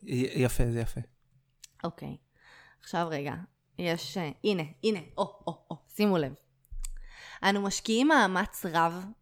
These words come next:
Speaker 2: בניסיון למסמר ולקבע הכל. להפוך את הדברים למוחשיים וקונקרטיים, לגרום להם להיות מוצקים ובטוחים. אנחנו גם משקיעים מאמץ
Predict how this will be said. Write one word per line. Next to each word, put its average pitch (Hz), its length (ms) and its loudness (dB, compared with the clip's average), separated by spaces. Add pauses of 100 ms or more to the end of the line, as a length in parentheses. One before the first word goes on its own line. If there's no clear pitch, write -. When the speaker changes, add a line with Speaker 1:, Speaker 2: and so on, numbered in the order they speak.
Speaker 2:
בניסיון 185 800 4
למסמר 202 840 2 (300)
ולקבע 180 760 0 (220)
הכל. 156 480 0 (580)
להפוך 196 400 6
את 311 100 2
הדברים 190 680 0
למוחשיים 190 880 0
וקונקרטיים, 175 840 -4 (380)
לגרום 196 400 4
להם 269 140 6
להיות 190 280 0
מוצקים 226 800 -2 (240)
ובטוחים. 170 760 -4 (960)
אנחנו 196 280 2
גם 185 140 2
משקיעים 240 380 -2
מאמץ 226 580 2